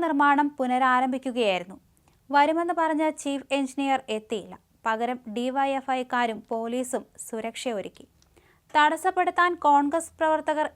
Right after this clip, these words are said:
എത്തിയതോടെ തർക്കമായി. ഓട നിർമ്മാണം തടഞ്ഞ കോൺഗ്രസ് പ്രവർത്തകരെ പോലീസ് അറസ്റ്റ് ചെയ്ത് നീക്കി. തർക്കം പരിഹരിക്കാതെയും ഓടയുടെ വളവ് മാറ്റാതെയും പണികൾ അനുവദിക്കില്ലെന്നായിരുന്നു കോൺഗ്രസിന്റെ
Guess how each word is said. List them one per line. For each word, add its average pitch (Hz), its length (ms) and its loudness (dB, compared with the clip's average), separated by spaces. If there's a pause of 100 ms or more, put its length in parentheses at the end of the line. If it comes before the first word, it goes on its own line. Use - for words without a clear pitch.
എത്തിയതോടെ 262 580 -2 (180)
തർക്കമായി. 220 580 -6 (400)
ഓട 240 240 4 (100)
നിർമ്മാണം 269 500 0
തടഞ്ഞ 247 300 0 (200)
കോൺഗ്രസ് 262 520 -2
പ്രവർത്തകരെ 247 540 -4 (120)
പോലീസ് 240 400 -6 (200)
അറസ്റ്റ് 247 400 -8
ചെയ്ത് 233 280 -4
നീക്കി. 180 300 -16 (580)
തർക്കം 247 380 0 (100)
പരിഹരിക്കാതെയും 247 840 -2 (380)
ഓടയുടെ 302 460 2
വളവ് 269 320 4
മാറ്റാതെയും 233 580 0 (220)
പണികൾ 247 340 -2 (220)
അനുവദിക്കില്ലെന്നായിരുന്നു 247 1040 -4 (160)
കോൺഗ്രസിന്റെ 233 640 -4